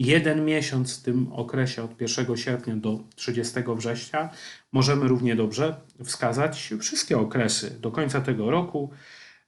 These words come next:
e, wskazać jedno-, jednoznacznie, że,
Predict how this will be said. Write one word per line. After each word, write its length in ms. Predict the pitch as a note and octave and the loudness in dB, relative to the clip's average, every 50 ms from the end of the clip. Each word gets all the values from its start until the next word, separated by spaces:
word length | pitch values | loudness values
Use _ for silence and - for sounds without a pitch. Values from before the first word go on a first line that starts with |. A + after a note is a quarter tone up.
| _ | _
e, 600 | - - - - - A#2+ A2 G#2+ G#2+ A2+ A2+ A#2+ | -12 -8 -8 -6 -4 -2 0 0 0 -2 -2 -6
wskazać 420 | - - - - B2 - B2 A#2 - | -8 -4 0 0 2 2 2 2 2
jedno-, 200 | A#2+ A#2 A2+ G#2+ - - - - - - - - | 0 0 0 -2 -2 -4 -6 -6 -6 -6 -8 -8
jednoznacznie, 800 | - A#2+ C3 C3 B2 B2+ A2+ A#2 C3 C3 C3 - - B2 A#2+ A2+ | -2 2 2 4 4 2 2 4 2 2 2 2 0 -4 -4 -2
że, 320 | A2 G#2+ G#2 G#2 G#2 - | -2 -2 -2 -2 -4 -6